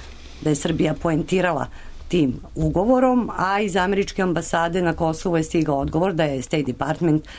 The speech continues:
rekao, preporučio svojoj kompaniji da preko Prištine, e, razgovara o Trepči, da Srbija nema nadležnosti. Vi ne odustajete da je ovo dobar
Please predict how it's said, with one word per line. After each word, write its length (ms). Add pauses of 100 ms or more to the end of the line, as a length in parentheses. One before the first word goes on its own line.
(160)
rekao, 600
preporučio 880 (560)
svojoj 380
kompaniji 840
da 360
preko 360
Prištine, 680
e, 80 (360)
razgovara 1300
o 300 (100)
Trepči, 580
da 240
Srbija 500
nema 460 (340)
nadležnosti. 1000
Vi 180
ne 80
odustajete 680
da 100
je 140
ovo 280 (340)
dobar 580